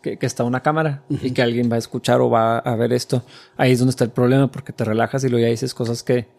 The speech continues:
Speaker 2: Sí, y, y, y estamos siendo transparentes, la verdad.
Speaker 1: Ah, sí,
Speaker 2: No es como
Speaker 1: totalmente.
Speaker 2: que, o sea, no es como que estemos hablando de cosas que nos avergonzarían.
Speaker 1: O fingiendo, ajá.
Speaker 2: Ajá. Bueno, a lo mejor sí nos avergonzarían porque por alguna razón siempre terminamos hablando de popó y cosas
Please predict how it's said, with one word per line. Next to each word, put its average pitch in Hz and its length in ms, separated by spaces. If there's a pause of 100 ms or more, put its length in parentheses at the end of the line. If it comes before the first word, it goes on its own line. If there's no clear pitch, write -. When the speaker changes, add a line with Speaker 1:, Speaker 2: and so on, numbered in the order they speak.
(180)
Speaker 2:
Sí, 196 340
y, 240 240 (100)
y, 240 140 (180)
y 233 100
estamos 277 320
siendo 349 220
transparentes, 180 640
la 151 80
verdad. 147 280
Speaker 1:
Ah, 208 40
sí, 175 120
Speaker 2:
No 185 120
es 185 100
como 185 160
Speaker 1:
totalmente. 165 280
Speaker 2:
que, 147 40
o 160 80
sea, 160 200
no 151 100
es 143 80
como 165 180
que 165 60
estemos 165 260
hablando 160 380
de 170 80
cosas 170 560 (600)
que 190 120
nos 175 200
avergonzarían. 160 800
Speaker 1:
O 147 60
fingiendo, 143 600
ajá. 113 180
Speaker 2:
Ajá. 160 340 (400)
Bueno, 233 160
a 226 40
lo 208 60
mejor 175 220
sí 196 80
nos 196 160
avergonzarían 143 640
porque 165 260
por 147 140
alguna 147 240
razón 156 260
siempre 156 240
terminamos 143 440
hablando 135 260
de 151 60
popó 101 420
y 135 60
cosas 131 260